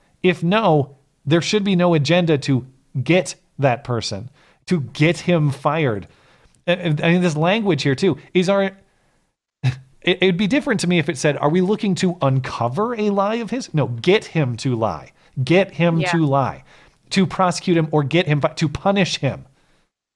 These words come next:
Speaker 1: That language is, is insane. But, um, but yeah, I mean, if, if you, if you still had faith in the F B I after all of the developments leading up to this and after watching the Waco documentary, uh, I don't know,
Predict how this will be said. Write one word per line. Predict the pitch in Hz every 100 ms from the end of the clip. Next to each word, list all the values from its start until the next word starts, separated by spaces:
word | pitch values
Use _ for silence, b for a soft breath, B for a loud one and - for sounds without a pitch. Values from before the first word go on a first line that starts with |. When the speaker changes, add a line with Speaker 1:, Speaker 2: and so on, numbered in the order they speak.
| _ _ _ _
Speaker 1:
That | 180 180
language | 196 226 202 160 135
is, | 151 135 -
is | 147 135
insane. | 147 139 127 180 185 107 - - _ _ _ _ _ _
But, | 131 131 139
um, | 135 131 127 117 - _ _ _
but | 127
yeah, | 135 113 76 -
I | 123
mean, | 127
if, | 123 -
if | 127 127
you, | 135 143
if | 131
you |
still | 127 - 156
had | 143
faith | 127 139 131
in | 131
the | 120
F | 123 127
B | 120
I | 120 120 113 - _ _ _ _ _ _ _ B B B
after | 120 120 127
all | 120
of | 123
the | 117
developments | 117 113 113 117 113 -
leading | 117 110
up | 123
to | 127
this | 120 117
and | 120
after | 117 120
watching | 113 113 127
the | 101
Waco | 104 110 110
documentary, | 104 98 - 101 98 101 - B B 131 -
uh, | 95 92 90 -
I | 120
don't | 120
know, | 101